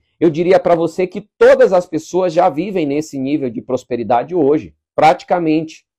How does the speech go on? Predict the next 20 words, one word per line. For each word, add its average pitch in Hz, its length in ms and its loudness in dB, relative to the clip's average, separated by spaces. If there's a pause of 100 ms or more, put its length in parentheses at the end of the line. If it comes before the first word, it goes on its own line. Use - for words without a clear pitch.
(120)
todas 190 360 4
elas. 82 340 -10 (1300)
Baseado 214 440 4
no 220 140 -2
conceito 190 560 -2
que - 60 -6
eu 143 40 -4
acabei 139 280 -6
de 175 100 -14
falar 127 240 0
pra - 160 -6
você, 104 480 -10 (460)
que 156 180 0
a 151 80 4
prosperidade 131 960 0
é 135 80 -2
a 143 60 2
ausência 147 520 -4
da 117 120 -8
necessidade, 107 840 -8